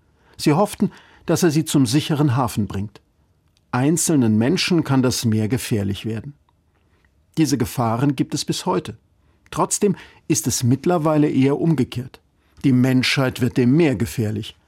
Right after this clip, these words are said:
Auch wenn sich ein einzelner Mensch vor dem Meer klein und unbedeutend fühlt, alle zusammen kriegen das Meer klein. Die Vereinten Nationen haben deshalb den Tag heute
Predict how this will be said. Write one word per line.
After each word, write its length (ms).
Auch 160
wenn 120
sich 160
ein 120
einzelner 420
Mensch 360
vor 160
dem 160
Meer 140
klein 560
und 260
unbedeutend 580
fühlt, 280
alle 260
zusammen 600
kriegen 320
das 240
Meer 180
klein. 400
Die 80
Vereinten 400
Nationen 480
haben 220
deshalb 360
den 140
Tag 300
heute 320